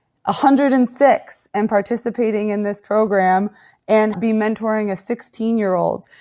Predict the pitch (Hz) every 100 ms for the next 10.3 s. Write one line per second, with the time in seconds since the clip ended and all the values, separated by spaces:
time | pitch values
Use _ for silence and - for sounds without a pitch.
0 | _ - 220 233 254 226 - 196 233 247
1 | 240 - 226 - 240 233 240 233 202 190
2 | 208 208 214 202 214 202 165 - - -
3 | _ _ - 196 196 190 190 - _ _
4 | _ _ _ _ _ - 214 202 196 -
5 | 190 196 190 190 185 175 240 262 277 277
6 | - 196 175 202 180 190 190 185 - -
7 | 175 262 214 208 294 _ - 226 226 -
8 | - - 240 285 254 185 180 101 - 196
9 | - 202 196 156 185 202 - 233 196 196
10 | 226 - -